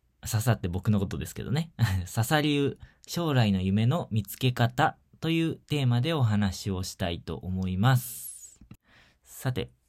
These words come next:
えー、将来の夢って言われて、今何かパッと思いつきますか？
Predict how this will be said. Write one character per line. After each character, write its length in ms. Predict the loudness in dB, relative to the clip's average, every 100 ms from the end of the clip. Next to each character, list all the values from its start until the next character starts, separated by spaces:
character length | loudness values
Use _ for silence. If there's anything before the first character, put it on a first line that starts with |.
| _
え 380 | -6 -4 -2 -6
ー、 20 |
将 280 | -8 -4 2
来 160 | 4 4
の 100 | 4
夢 260 | 4 4
っ 80 | 4 0 _ _
て 160 | 0 0
言 120 | 2
わ 120 | 0 0
れ 100 | -2
て、 460 | 0 4 4 0 0
今 300 | 2 2 2
何 240 | 4 6 4
か 180 | -4 -10 -6
パ 100 | -6
ッ 60 | -6
と 240 | -6 -6 -4
思 200 | -2 0
い 80 | -2
つ 100 | -4
き 80 | -2
ま 140 | -2
す 100 | -4
か？ 260 | -10 -10